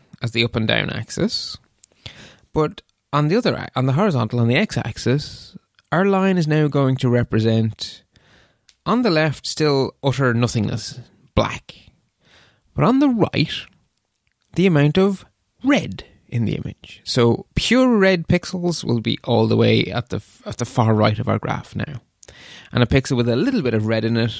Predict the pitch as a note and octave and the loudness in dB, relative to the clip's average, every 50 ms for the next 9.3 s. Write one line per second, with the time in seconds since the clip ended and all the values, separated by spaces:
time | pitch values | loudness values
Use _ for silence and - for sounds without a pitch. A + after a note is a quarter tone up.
0 | - - - A#2+ G#2+ A#2 A2+ A2+ G2+ - - - - - A3+ A#3 - - - - | -10 -6 -4 -4 -2 0 0 0 -2 -4 -8 -12 -16 -16 -12 -10 -10 -8 -8 -10
1 | - - - - B2+ A#2 A#2+ A#2 A2+ A2+ A2 A2 G#2+ A2+ A#2 G#2+ A#2 A#2 A#2 A#2 | -12 -12 -8 -4 -2 0 2 2 2 0 0 0 -2 0 0 0 0 0 0 0
2 | A#2 A2 A#2+ A#2 - B2 A2+ A2+ A#2+ D#3+ G3+ F3 C3 A2 A2+ A2+ A2+ A2 A2+ A2+ | 0 0 -2 -2 -2 0 0 0 2 2 0 0 0 0 0 0 0 -2 -2 -2
3 | - A2+ A2 A2 A2 A2+ A#2 A2 G#2+ - _ _ _ _ _ - - C3 A#2 G#2 | -4 -4 -2 -2 -2 -2 -2 -4 -6 -8 _ _ _ _ _ -20 -16 -14 -12 -10
4 | - G2+ G#2 G#2+ - - A2+ G#2+ G#2+ A2 A#2 B2 A#2 G#2+ A2+ A2 A2+ G#2 G2+ A2 | -10 -10 -10 -8 -6 -6 -6 -4 -2 0 0 0 0 0 0 -2 -2 -2 -2 -2
5 | A2 A2 A2 G#2 - - - - - - _ - A2+ G#2+ G#2+ G#2+ A2+ A#2+ C3 A#2+ | -2 -2 -4 -4 -8 -14 -20 -20 -20 -20 _ -8 -6 -2 -2 0 2 2 2 2
6 | A2 G#2 A2 G#2+ G#2+ G#2 A2+ G#2+ G#2+ G#2+ A2+ G#2 - A#2 A2+ - - - - - | 2 0 0 0 2 0 2 2 2 2 2 2 0 -2 -4 -4 -6 -10 -12 -10
7 | - - G#2+ G#2 G2+ G#2+ - A#2 A2 - D3 G#3 B3 - - - G#2+ A2 A2+ A2 | -8 -6 -4 -4 -2 -2 -2 -2 -2 0 2 2 2 2 2 2 2 4 4 2
8 | A2 - C#3 - A2+ A#2+ A#2 - - - G#2+ G#2+ - - - G#2+ - G#2+ A2+ A#2 | 2 0 -4 -2 0 0 0 0 0 -2 -2 -2 -2 -2 -4 -2 -2 -2 0 2
9 | A#2 A#2 A2 - - - | 2 0 0 -2 -8 -12